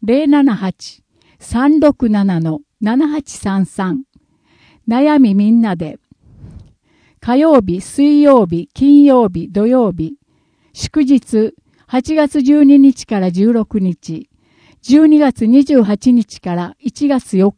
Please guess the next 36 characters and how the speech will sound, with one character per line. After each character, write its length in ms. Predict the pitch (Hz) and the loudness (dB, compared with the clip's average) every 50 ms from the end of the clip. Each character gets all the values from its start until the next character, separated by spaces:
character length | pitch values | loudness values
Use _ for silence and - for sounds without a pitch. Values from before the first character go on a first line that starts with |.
| _ | _
日 160 | - 220 214 208 | -8 -6 -4 -2
を 100 | 208 196 | -2 0
除 340 | 190 185 180 190 190 - | -2 -2 -2 -2 -4 -4
く。 260 | - _ 170 151 294 - _ _ _ _ _ _ _ _ _ _ _ _ _ _ _ _ _ _ _ _ - | -6 _ -14 -14 -14 -16 _ _ _ _ _ _ _ _ _ _ _ _ _ _ _ _ _ _ _ _ 0
午 160 | 262 302 311 | 0 2 2
前 240 | 320 302 262 220 208 | 4 2 2 2 0
十 260 | 196 - 285 302 277 | -2 0 2 2 2
時 140 | 214 - 185 | 0 -2 -8
か 180 | - - 175 | -10 -8 -8
ら 140 | 175 170 175 | -6 -6 -8
午 220 | 285 220 247 277 254 | -4 -2 -2 0 2
後 120 | 226 202 | 2 2
四 160 | 202 208 208 | 2 0 0
時。 280 | 185 - 160 156 - - _ _ _ _ - - _ _ _ _ _ _ _ _ _ _ | -2 -6 -10 -12 -12 -18 _ _ _ _ -20 -20 _ _ _ _ _ _ _ _ _ _
性 340 | _ - - 285 302 320 320 | _ -6 -2 0 0 2 0
暴 280 | 277 302 320 311 294 254 | 0 2 2 2 4 4
力 320 | 240 214 190 - 190 175 | 2 2 0 -2 -4 -6
被 180 | - - 226 226 | -6 -6 -8 -6
害 240 | 285 269 247 202 | -4 -4 -2 -4
専 460 | 151 - - - - 214 233 247 247 240 | -4 -6 -10 -6 -4 0 0 2 2 2
用。 360 | 233 220 208 196 190 - - - _ _ _ _ _ _ _ _ _ _ _ _ _ _ _ _ _ _ _ | 2 2 2 0 -2 -2 -6 -14 _ _ _ _ _ _ _ _ _ _ _ _ _ _ _ _ _ _ _
兵 120 | - 302 | -4 -2
庫 440 | 349 330 285 240 208 208 190 185 - | 0 2 2 0 0 -2 -4 -6 -8
性 340 | - - - 269 277 294 311 | -12 -10 -4 -2 -2 0 -2
被 160 | 285 311 302 | -2 -4 -6
害 260 | 269 254 226 202 190 - | -4 -4 -4 -6 -6 -8
ケ 220 | - 233 240 262 | -6 -6 -6 -4
ア 80 | 277 269 | -6 -6
セ 200 | - 247 233 214 | -6 -6 -4 -4
ン 100 | 180 - | -6 -8
タ 160 | - - - | -10 -14 -16
ー。 560 | 165 156 - - _ _ _ _ _ _ _ _ _ _ _ _ _ | -16 -16 -18 -20 _ _ _ _ _ _ _ _ _ _ _ _ _
寄 120 | - 226 247 | -2 -2 0
り 120 | 262 262 | 0 -2
添 280 | - - 226 208 190 175 | -4 -4 -4 -2 -2 -4
い。 100 | - | -6